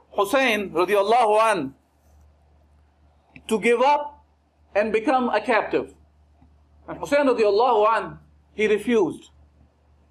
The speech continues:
And then the bloodbath happened. And the Karbala and the story of the Karbala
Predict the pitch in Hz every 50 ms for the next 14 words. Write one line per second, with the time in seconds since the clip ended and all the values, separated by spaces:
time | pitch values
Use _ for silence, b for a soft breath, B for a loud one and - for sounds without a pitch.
0 | _ _ _ _ _ _ _ _ _ _ _ - 208 226 233 269 302 311 302 285
1 | 269 269 269 - - _ - 170 214 202 - 185 233 269 262 - 185 208 226 220
2 | 220 220 - - 220 208 190 190 160 135 123 - - _ _ _ _ _ _ _
3 | _ _ _ _ _ _ - - - _ - - 190 196 196 196 - 320 269 240
4 | 233 247 240 240 226 208 - - - _ _ _ _ _ _ _ _ _ _ _
5 | - 170 190 196 196 196 - 262 254 262 254 240 214 190 208 202 277 254 254 -
6 | 226 208 196 185 160 - -